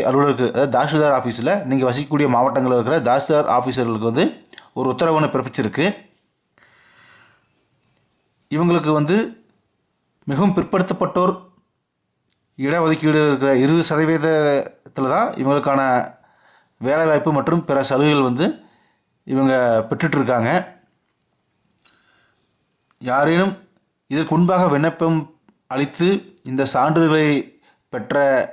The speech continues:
நேயர்கள் யாரேனும் இருந்தால், நீங்கள் புதிதாக விண்ணப்பித்து ஒரே சான்றிதழை வந்து இ சேவை மையம் மூலமாக வருவாய்த்துறையில் விண்ணப்பித்து பெற்றுக்கொள்ளலாம். இந்த பயனாளர் உள்நுழைவுல சென்று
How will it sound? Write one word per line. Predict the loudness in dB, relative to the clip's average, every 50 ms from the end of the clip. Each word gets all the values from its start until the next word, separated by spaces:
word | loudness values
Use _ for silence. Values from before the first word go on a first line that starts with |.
| -14 _
நேயர்கள் | -10 -6 -2 -2 -2 0 0 0 0
யாரேனும் | 0 0 0 2 2 2 2 2
இருந்தால், | 0 0 0 -2 -2 -4 -8 -16 _ _ _ _ _ _ _ -20 _ -10
நீங்கள் | -6 -2 -2 -2 -2 0
புதிதாக | 0 0 2 2 2 2 0 0
விண்ணப்பித்து | 0 0 0 -2 -2 -2 0 0 0 0 -2 -12 -20 -20 -18 -10
ஒரே | -6 -2 0 0 0 0
சான்றிதழை | 0 0 0 0 2 2 2 2 2 2
வந்து | 2 0 0 0 -2 -4 -8 -20 -20 -20 _ -6
இ | -2 -2 0
சேவை | 0 0 0 2 2 2 2
மையம் | 2 2 2 2 2 2
மூலமாக | 2 2 2 2 2 2 2 0
வருவாய்த்துறையில் | 2 2 2 2 4 2 0 0 0 0 0 2 2 2 0
விண்ணப்பித்து | 0 0 0 0 -2 -4 -4 -2 0 0 2 2 0 -2 -6 -18 _ _ _ -20 -20 -20 -20 -20 _ _ _ _ _ _ -20 -16 -8
பெற்றுக்கொள்ளலாம். | -8 -4 -2 -2 -2 0 0 0 0 2 0 0 -2 -4 -8 -16 _ _ _ _ _ _ _ _ _ _ _ _ _ _ _ _ _ _ _ _ _ _ _ _ -20 -20 _ _ _ _ _
இந்த | -6 -2 0 0 0
பயனாளர் | 0 0 2 2 4 2 2 2 0 -2 -2
உள்நுழைவுல | -2 0 0 2 2 2 2 2 2 2 2 2 0 -2 -4
சென்று | -4 -6 -4 -4 -2 0 0